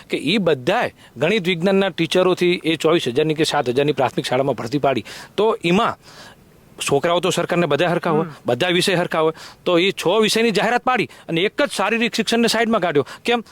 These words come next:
Speaker 1: કે બાળકોનું શું છે, એમને તંદુરસ્તી ઉપર સહેજે ખ્યાલ જ નથી. સ-, ગણિતનો ટીચર છે, ગણિતનો ટીચર એનું કામ શું હોય કે એ ગણિતનો વિષય લે,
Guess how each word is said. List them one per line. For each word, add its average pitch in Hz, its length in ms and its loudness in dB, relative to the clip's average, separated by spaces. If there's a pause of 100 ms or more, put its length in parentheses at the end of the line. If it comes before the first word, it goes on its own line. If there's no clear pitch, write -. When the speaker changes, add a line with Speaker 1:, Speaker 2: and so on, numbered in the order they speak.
(160)
Speaker 1:
કે 180 60 -2
બાળકોનું 156 420 0
શું 185 160 0
છે, 147 60 4
એમને 160 320 0
તંદુરસ્તી 175 480 0
ઉપર 175 140 2
સહેજે 165 280 0
ખ્યાલ 208 260 0
જ 196 60 -2
નથી. 208 180 -2 (300)
સ-, - 260 -14
ગણિતનો 214 400 0
ટીચર 208 320 0
છે, 220 120 2
ગણિતનો 185 340 -2
ટીચર 196 280 -2
એનું 214 140 0
કામ 214 160 0
શું 214 160 0
હોય 185 120 4
કે 180 120 -2
એ 190 100 2
ગણિતનો 202 340 0
વિષય 175 220 2
લે, 143 160 2